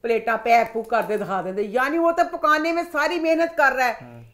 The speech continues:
Speaker 1: ਇਸਕਾ ਪਹਿਲਾ ਕਮਾਈ ਕਿਸ ਤਰ੍ਹਾਂ ਹੋ ਗਿਆ? ਇੱਕ ਤੇ ਇਹ ਬੰਦਾ ਉਂਝ ਇਸ ਚੀਜ਼ ਨੂੰ ਬਰਦਾਸ਼ਤ ਨਾ ਕਰੇ, ਉੱਤੋਂ ਚਾਹ ਜਾ ਕੇ ਜਦ ਉਹ ਮਿਹਨਤ ਵੀ ਪੂਰੀ ਕਰ ਰਿਹਾ ਹੈ, ਕਿਸ ਤਰ੍ਹਾਂ ਤੁਸੀਂ ਇਹ ਵਾਲਾ ਫਿਕਰਾ ਕਹਤਾ,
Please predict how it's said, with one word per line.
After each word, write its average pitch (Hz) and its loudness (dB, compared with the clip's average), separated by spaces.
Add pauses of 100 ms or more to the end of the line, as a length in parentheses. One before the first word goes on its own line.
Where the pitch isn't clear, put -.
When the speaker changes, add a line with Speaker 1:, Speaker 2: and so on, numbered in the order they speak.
Speaker 1:
ਇਸਕਾ 349 0
ਪਹਿਲਾ 370 2
ਕਮਾਈ 339 4
ਕਿਸ 330 -6
ਤਰ੍ਹਾਂ 320 6
ਹੋ 294 8
ਗਿਆ? 247 2
ਇੱਕ 285 -8
ਤੇ 302 0
ਇਹ 302 4
ਬੰਦਾ 254 2
ਉਂਝ 277 4
ਇਸ 302 10
ਚੀਜ਼ 277 -4
ਨੂੰ 269 -2
ਬਰਦਾਸ਼ਤ 240 4
ਨਾ 269 -2
ਕਰੇ, 233 -2 (220)
ਉੱਤੋਂ 294 -2
ਚਾਹ 302 2
ਜਾ 311 2
ਕੇ 311 -8
ਜਦ 254 0
ਉਹ 320 2
ਮਿਹਨਤ 320 2
ਵੀ 359 -2
ਪੂਰੀ 294 -6
ਕਰ 240 0
ਰਿਹਾ 220 0
ਹੈ, 220 -12
ਕਿਸ 302 -10
ਤਰ੍ਹਾਂ 339 -2
ਤੁਸੀਂ 302 -6
ਇਹ 277 2
ਵਾਲਾ 277 -2
ਫਿਕਰਾ 240 -4
ਕਹਤਾ, 226 -4